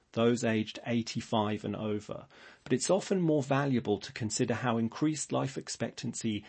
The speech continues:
is elongating healthy and productive middle age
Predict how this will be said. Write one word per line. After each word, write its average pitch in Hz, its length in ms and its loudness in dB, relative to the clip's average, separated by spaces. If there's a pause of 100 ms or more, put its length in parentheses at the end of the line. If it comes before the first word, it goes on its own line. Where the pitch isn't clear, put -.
(220)
is - 280 -2
elongating 123 800 2
healthy 135 640 -4
and 120 160 -4
productive 120 640 -2
middle 120 540 2
age 101 480 -10